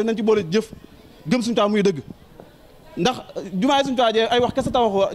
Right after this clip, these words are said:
jëf, jëf, jëf moo ko tax, moo ko taxawal. Ndax xam na ne solo bee ñu tuddee Seex Ibra du ay raaka, jëf a tax ñu tuddee ko ko. Bu doon ay raaka kenn du ko tuddee. Kon noonu nan, nan, nan, nan, nan jëf te dund taalibe bi muy dëgg. Ndax dama naan li ñu bëgg bëgg xasida ak di ko gëm, doomu Sëñ Tuubaa ñoo gën a bëgg xasida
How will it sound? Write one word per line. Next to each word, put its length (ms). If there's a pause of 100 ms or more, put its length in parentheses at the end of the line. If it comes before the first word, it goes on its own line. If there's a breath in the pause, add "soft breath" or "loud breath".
jëf, 180
jëf, 160
jëf 140
moo 120
ko 80
tax, 180
moo 140
ko 60
taxawal. 360
Ndax 200
xam 140
na 80
ne 80 (460)
solo 240
bee 100
ñu 100
tuddee 180
Seex 200
Ibra 260
du 120
ay 160
raaka, 260
jëf 160
a 40
tax 120
ñu 80
tuddee 200
ko 80
ko. 80
Bu 60
doon 120
ay 120
raaka 200
kenn 160
du 60
ko 100
tuddee. 200 (480 loud breath)
Kon 140
noonu 180
nan, 260
nan, 220
nan, 260
nan, 240
nan 200
jëf 160
te 80
dund 220
taalibe 260
bi 80
muy 120
dëgg. 220 (480 loud breath)
Ndax 160 (540)
dama 180
naan 180 (260)
li 140
ñu 100
bëgg 140
bëgg 100
xasida 240
ak 60
di 60
ko 100
gëm, 200 (380)
doomu 200
Sëñ 120
Tuubaa 160
ñoo 160
gën 120
a 40
bëgg 180
xasida 200